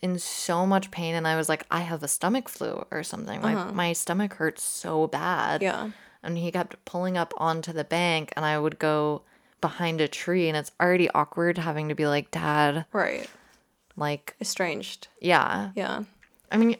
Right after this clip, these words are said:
Speaker 1: I, I wouldn't say he's fully estranged, but, like, we weren't as close
Speaker 2: Right.
Speaker 1: at the time.
Speaker 2: Right.
Speaker 1: He, I'm afraid he's gonna <laughs> hear this.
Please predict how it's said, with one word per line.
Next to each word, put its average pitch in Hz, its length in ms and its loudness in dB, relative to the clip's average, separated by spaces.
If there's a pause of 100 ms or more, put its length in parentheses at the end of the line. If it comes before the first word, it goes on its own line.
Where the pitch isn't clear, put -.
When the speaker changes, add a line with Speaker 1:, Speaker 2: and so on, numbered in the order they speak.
(120)
Speaker 1:
I, 208 280 4
I 208 80 4
wouldn't 233 200 2
say 214 140 4
he's 196 160 6
fully 165 300 2
estranged, 151 1080 -6 (760)
but, 180 180 8
like, 175 200 2
we 180 100 0
weren't 175 280 -2
as 156 280 0
close 143 680 -6
Speaker 2:
Right. 165 400 2
Speaker 1:
at 143 200 -4
the 151 60 -4
time. - 840 -10 (120)
Speaker 2:
Right. - 340 -6 (180)
Speaker 1:
He, 196 180 -2 (600)
I'm 160 80 -12
afraid 147 240 -8
he's 143 140 -8
gonna 190 140 2
<laughs> - 0 -
hear 196 340 4
this. - 600 -4